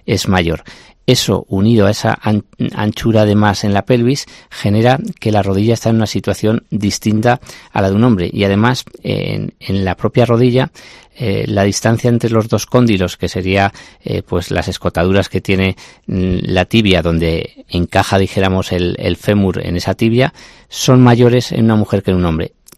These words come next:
Que esa distancia sea mayor implica directamente a que la tensión en algunos ligamentos muy importantes, como el ligamento cruzado, es mayor.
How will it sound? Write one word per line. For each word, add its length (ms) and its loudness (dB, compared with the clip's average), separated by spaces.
Que 80 2
esa 160 2
distancia 400 0
sea 160 -2
mayor 400 0
implica 560 -2
directamente 760 -2
a 80 -4
que 140 -4
la 100 -2
tensión 520 -2
en 160 -4
algunos 340 0
ligamentos 440 0
muy 100 0
importantes, 520 0
como 180 -2
el 60 0
ligamento 360 -2
cruzado, 500 0
es 140 0
mayor. 340 -2